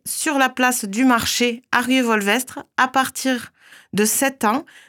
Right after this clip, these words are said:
il y aura une animation d'aviron organisée par le Cercle Nautique du Volvestre. Donc, le but du jeu, c'est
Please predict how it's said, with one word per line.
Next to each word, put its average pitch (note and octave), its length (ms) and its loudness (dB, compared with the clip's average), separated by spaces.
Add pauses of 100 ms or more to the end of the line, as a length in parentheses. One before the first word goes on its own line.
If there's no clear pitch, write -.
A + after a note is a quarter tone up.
il G#3+ 80 0
y A#3 60 4
aura A#3 380 2 (260)
une C#4 180 2
animation B3+ 800 2
d'aviron B3 760 2 (220)
organisée B3+ 580 2
par A#3+ 160 -2
le A3 120 2
Cercle C#4 440 -2
Nautique A#3 440 0
du F#3 140 -2
Volvestre. F3+ 560 -2 (380)
Donc, A3 180 4
le D4 160 2
but C#4+ 240 0
du C4+ 260 0
jeu, B3+ 240 0 (280)
c'est C4+ 400 0